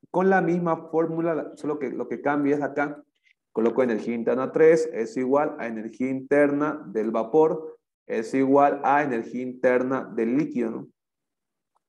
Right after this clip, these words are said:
Y comienzo a reemplazar, ¿no? De vuelta. Esto acá, copiamos por acá y esto más acá.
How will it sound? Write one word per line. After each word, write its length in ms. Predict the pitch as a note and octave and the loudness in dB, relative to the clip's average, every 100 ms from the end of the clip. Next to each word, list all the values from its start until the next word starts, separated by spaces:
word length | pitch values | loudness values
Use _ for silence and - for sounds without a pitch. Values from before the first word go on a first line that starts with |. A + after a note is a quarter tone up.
| - _ _ - | -20 _ _ -4
Y 420 | D#3 F#3 F#3+ F#3 | 0 2 2 2
comienzo 760 | B2+ A#2+ C3+ C#3+ C#3+ D#3 - A2+ | 0 0 0 0 0 0 0 -2
a 120 | A2 | -2
reemplazar, 760 | A2 A2 A2 C3 C3+ F#3 E3+ | -2 -4 -4 -4 0 0 -2
¿no? 200 | - - - | -4 -12 -10
De 120 | A2+ | -2
vuelta. 440 | A#2 B2 A#2 - _ _ _ _ _ _ _ - - _ _ - | 0 0 -2 -12 _ _ _ _ _ _ _ -20 -20 _ _ -6
Esto 340 | A#2+ - C#3+ | -6 -4 -6
acá, 480 | C#3 D#3+ D#3+ D#3 D3+ | -4 -2 0 0 -2
copiamos 280 | B2+ A#2+ A#2 | -6 -6 -4
por 120 | C3 | -6
acá 340 | C3 D3 D3+ | -4 -2 -2
y 100 | B2+ | -2
esto 180 | A#2 A#2 | -4 -8
más 200 | A2+ G#2 | -12 -12
acá. 220 | - G#2 | -12 -12